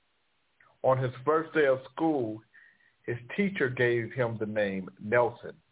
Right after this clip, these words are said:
following the custom back in the nineteen twenties to give all children English names, as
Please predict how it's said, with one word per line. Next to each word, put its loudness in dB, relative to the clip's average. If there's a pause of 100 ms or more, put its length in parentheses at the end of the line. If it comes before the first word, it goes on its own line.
(840)
following 0
the -8
custom -2
back -2
in -4
the -4
nineteen -4 (100)
twenties -8 (540)
to -8
give 2
all 2 (100)
children -4 (140)
English -6
names, -10 (840)
as 2